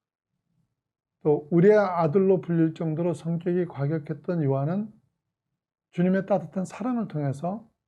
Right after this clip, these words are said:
사랑의 자도로, 사도로, 어, 변화되게 하셨습니다. 오늘 살펴볼 직선적이고 편협한 사람 나다나엘은 베드로와는 전혀 반대로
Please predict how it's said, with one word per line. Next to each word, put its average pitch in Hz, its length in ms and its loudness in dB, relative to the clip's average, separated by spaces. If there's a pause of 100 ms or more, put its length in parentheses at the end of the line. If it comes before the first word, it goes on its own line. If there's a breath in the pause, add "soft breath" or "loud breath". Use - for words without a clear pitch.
(400)
사랑의 220 420 -2
자도로, 143 520 -2
사도로, 147 600 -2 (460)
어, 131 160 -8
변화되게 147 460 0
하셨습니다. 131 760 -8 (1400)
오늘 196 500 2 (140)
살펴볼 185 840 0 (1000)
직선적이고 208 1080 0
편협한 208 540 -2
사람 160 460 -2 (240)
나다나엘은 160 920 -2 (920)
베드로와는 214 520 4
전혀 180 300 0
반대로 135 680 -2